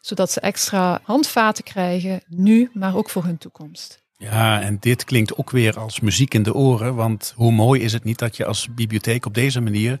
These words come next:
Speaker 2: lokaal verankerd bent met de gemeenschap waarvoor je eigenlijk aan het werk bent?
Speaker 1: Ja, dat klopt. En wat dat betreft, als je nu, eh,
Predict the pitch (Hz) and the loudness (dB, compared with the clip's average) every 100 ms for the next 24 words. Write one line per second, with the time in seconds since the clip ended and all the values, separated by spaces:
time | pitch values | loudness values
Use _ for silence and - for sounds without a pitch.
0 | - 117 117 - 143 127 - 151 165 107 | 0 2 4 4 2 2 2 0 0 -2
1 | 104 98 120 - - - 135 151 - _ | 0 0 -2 -6 -12 -4 0 0 -2 _
2 | 117 117 147 151 113 104 - 127 123 135 | -2 2 2 2 0 -2 -8 -16 -2 0
3 | 120 117 107 - 117 117 127 135 185 190 | 2 2 0 0 -2 0 0 0 0 -2
4 | 113 80 - _ _ - 247 - _ - | 0 -4 -6 _ _ -2 0 0 _ -4
5 | 180 - 208 214 - 185 175 - 202 - | -2 2 0 0 -2 -2 -2 0 0 0
6 | 202 180 185 - 185 - 180 196 180 - | 0 0 -2 -6 -6 -6 -4 -2 -2 -2
7 | 175 175 | -2 0